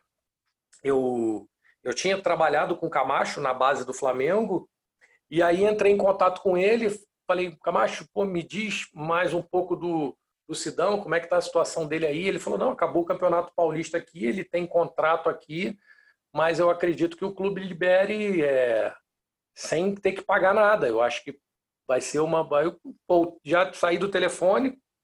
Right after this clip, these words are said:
falei, fui falar com o Antônio Lopes e com o presidente, eles adoraram a, a, o papo em si, né, que não seria esse gasto,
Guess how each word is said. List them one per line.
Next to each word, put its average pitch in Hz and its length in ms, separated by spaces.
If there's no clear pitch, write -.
falei, 160 240
fui 165 140
falar 170 240
com 185 100
o - 20
Antônio 170 260
Lopes 190 300
e 196 40
com 185 80
o 170 40
presidente, 175 720
eles 156 180
adoraram 156 880
a, 143 380
a, 147 300
o 156 200
papo 202 340
em 170 80
si, 226 260
né, 202 140
que 190 100
não 175 140
seria 170 420
esse 160 180
gasto, 175 540